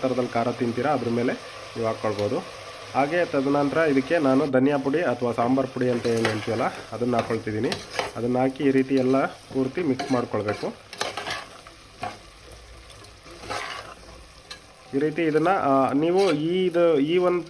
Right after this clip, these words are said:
ಪ್ರೊಸೀಜರ್ನ ಮಾಡಬೇಕಾದ್ರೆ ಈ ಥರ ಮಾಡುವಾಗ ಮೊದಲನೇದಾಗಿ ನೀವು ಸ್ವಲ್ಪ ಇದನ್ನ ಉರಿನ ಕಡಿಮೆ ಇಟ್ಕೊಳ್ಳಿ, ಲೈಟಾಗಿ ಸಿಮ್ ಥರದಲ್ಲಿ ಇಟ್ಕೊಂಡು, ಸಿಮ್ಮಲ್ಲಿ ಇಟ್ಕೊಂಡ್ರೆ ಒಳ್ಳೆಯದು. ಯಾಕಂದರೆ ಜಾಸ್ತಿ ನೀವು ಉರಿ ಇಟ್ಕೊಂಡ್ರೆ ಏನಾಗುತ್ತೆ ಅಂದರೆ ಜಾಸ್ತಿ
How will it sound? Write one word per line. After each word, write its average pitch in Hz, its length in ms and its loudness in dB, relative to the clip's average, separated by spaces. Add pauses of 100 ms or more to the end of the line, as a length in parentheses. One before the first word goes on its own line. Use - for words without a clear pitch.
ಪ್ರೊಸೀಜರ್ನ 151 520 2 (140)
ಮಾಡಬೇಕಾದ್ರೆ 135 580 4
ಈ - 20 0 (100)
ಥರ 139 80 4 (120)
ಮಾಡುವಾಗ 117 300 2 (800)
ಮೊದಲನೇದಾಗಿ 156 640 4 (100)
ನೀವು 151 200 4 (160)
ಸ್ವಲ್ಪ 135 240 2 (480)
ಇದನ್ನ 135 200 4 (120)
ಉರಿನ 160 340 4
ಕಡಿಮೆ 131 280 4
ಇಟ್ಕೊಳ್ಳಿ, 127 280 2 (120)
ಲೈಟಾಗಿ 131 400 2
ಸಿಮ್ 131 500 4
ಥರದಲ್ಲಿ 123 360 0
ಇಟ್ಕೊಂಡು, 120 360 0 (200)
ಸಿಮ್ಮಲ್ಲಿ 147 340 4
ಇಟ್ಕೊಂಡ್ರೆ 131 300 2 (100)
ಒಳ್ಳೆಯದು. 123 300 2 (100)
ಯಾಕಂದರೆ 131 280 2 (100)
ಜಾಸ್ತಿ 143 360 2
ನೀವು 143 260 4
ಉರಿ 139 160 4
ಇಟ್ಕೊಂಡ್ರೆ 131 380 0
ಏನಾಗುತ್ತೆ 123 300 0
ಅಂದರೆ 135 140 2 (640)
ಜಾಸ್ತಿ 143 300 2